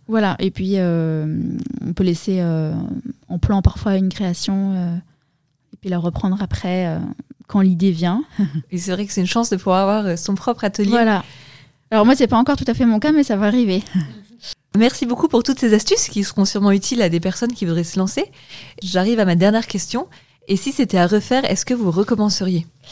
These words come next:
Speaker 1: Euh, oui, je le referais, même si, euh, il y a des moments de doute, euh, des moments de solitude, et il peut y avoir des, des échecs. Parfois, il y a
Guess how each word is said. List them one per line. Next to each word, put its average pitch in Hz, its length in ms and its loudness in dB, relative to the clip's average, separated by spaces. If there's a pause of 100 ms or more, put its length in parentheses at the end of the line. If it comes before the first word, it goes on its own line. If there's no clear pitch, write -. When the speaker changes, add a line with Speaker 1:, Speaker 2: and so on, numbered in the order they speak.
(420)
Speaker 1:
Euh, 208 220 6
oui, 190 240 4 (220)
je 190 60 -2
le 185 120 2
referais, 233 640 0
même 233 380 6
si, 339 420 2
euh, 214 140 6
il 196 80 4
y 196 40 4
a 190 40 4
des 190 60 6
moments 202 240 6
de 220 100 6
doute, 220 420 4
euh, 180 640 2 (120)
des 190 120 4
moments 185 200 4
de 185 60 -4
solitude, 254 500 0
et 185 320 2
il 175 60 -4
peut 180 80 -4
y 170 40 0
avoir 160 100 -2
des, 160 300 -12
des 160 240 -6
échecs. 190 280 -2
Parfois, 180 300 -4
il 185 60 2
y 175 40 0
a 160 240 0